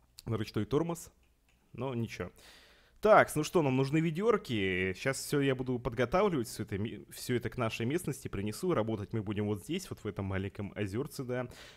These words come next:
Но на самом деле работать мы будем. По идее, вся рабочая площадь совсем в другом месте находится, но будем мы сейчас работать в данный момент вот здесь.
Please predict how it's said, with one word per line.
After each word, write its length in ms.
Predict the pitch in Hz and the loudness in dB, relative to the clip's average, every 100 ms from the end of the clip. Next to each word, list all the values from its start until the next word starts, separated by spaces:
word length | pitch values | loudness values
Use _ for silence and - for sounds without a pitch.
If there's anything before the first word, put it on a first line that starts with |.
| - | -2
Но 120 | 151 | 0
на 60 | 151 | 2
самом 280 | - 147 143 | 2 2 4
деле 400 | 127 123 117 113 | 4 4 6 4
работать 480 | 113 131 160 131 - | 2 0 -4 -6 -4
мы 220 | 120 123 | -2 0
будем. 440 | 110 113 113 104 92 - - _ _ _ _ _ _ _ - 101 | -2 -2 0 0 -4 -16 -20 _ _ _ _ _ _ _ -12 2
По 120 | 139 | 4
идее, 200 | 139 196 | 6 2
вся 200 | - 156 | 6 8
рабочая 320 | 151 151 151 | 8 4 0
площадь 320 | 143 196 - 120 | 2 2 2 -4
совсем 240 | 113 143 | 0 0
в 20 | |
другом 240 | 123 127 131 | 2 0 2
месте 200 | 120 - | 0 0
находится, 420 | 98 - 185 190 | -4 2 2 2
но 100 | 110 | -2
будем 260 | 101 160 131 | 0 0 0
мы 80 | 120 | 0
сейчас 340 | - 117 113 | 0 -2 0
работать 340 | 110 113 123 98 | 0 0 -2 -2
в 20 | |
данный 180 | 110 107 | 0 0
момент 320 | 104 120 120 | 0 -2 -2
вот 200 | 104 92 | -4 -4
здесь. 420 | 98 104 87 | -4 -2 -2